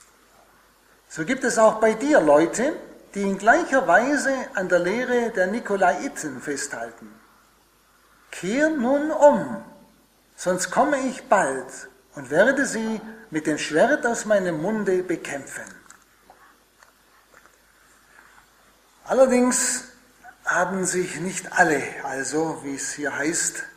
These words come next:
in dieser geistigen Auseinandersetzung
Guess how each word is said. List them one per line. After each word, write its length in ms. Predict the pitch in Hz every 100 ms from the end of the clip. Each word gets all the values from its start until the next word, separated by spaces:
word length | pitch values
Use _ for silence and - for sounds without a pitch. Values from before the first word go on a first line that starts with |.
| _ _ _ _ _ _
in 160 | - 160
dieser 300 | 202 185 190
geistigen 580 | - 165 196 - 175 170
Auseinandersetzung 1200 | 165 156 139 151 175 151 185 190 220 233 220 175